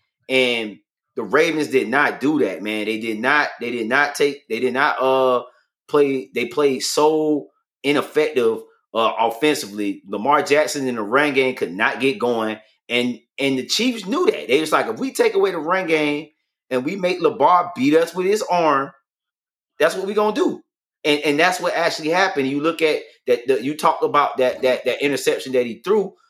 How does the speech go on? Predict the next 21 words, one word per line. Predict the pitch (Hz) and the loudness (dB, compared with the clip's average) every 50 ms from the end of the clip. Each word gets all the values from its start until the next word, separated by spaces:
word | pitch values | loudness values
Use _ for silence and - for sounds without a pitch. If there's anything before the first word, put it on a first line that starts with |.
| _ _ | _ _
but | - 160 - 196 | -8 -6 -2 -2
Lamar | 190 185 190 180 180 185 | -2 2 2 2 2 4
Jackson | - 220 208 202 - - 196 202 | 2 2 2 0 -2 -4 -2 0
never | 214 214 196 196 | 0 0 0 -2
threw | 196 - 220 202 | -4 -4 -4 0
that | 202 196 156 - | 0 0 0 0
ball. | - 208 240 233 208 165 135 - - _ _ - | 2 2 4 4 4 2 0 -4 -6 _ _ -12
He | 220 220 - - | -12 -10 -6 -4
threw | 247 247 240 | 0 2 2
it | 220 208 | 2 2
in | 196 196 | 0 -6
triple | - - - 254 - - - 233 214 | -6 -6 -4 -4 -4 -4 -6 -8 -8
coverage. | - - - 277 262 254 - 226 131 98 - - _ _ _ _ - - | -6 0 2 2 2 2 0 -4 -4 -4 -6 -12 _ _ _ _ -6 0
Likely | 139 190 254 247 - - 233 202 | 2 2 2 2 -4 -8 -10 -10
threw | - - 240 233 | -6 -4 0 2
his | 220 202 196 | 2 2 2
hand | 196 226 269 262 254 240 | 2 0 0 2 2 2
up | 233 214 196 | 0 0 0
like | 190 196 190 185 185 | 0 -2 -2 -2 0
this, | 220 233 208 180 - - - _ _ _ _ - | 2 2 2 2 0 -6 -16 _ _ _ _ -10
and | 165 170 156 156 147 139 135 | -6 -4 -2 -2 -2 -4 -6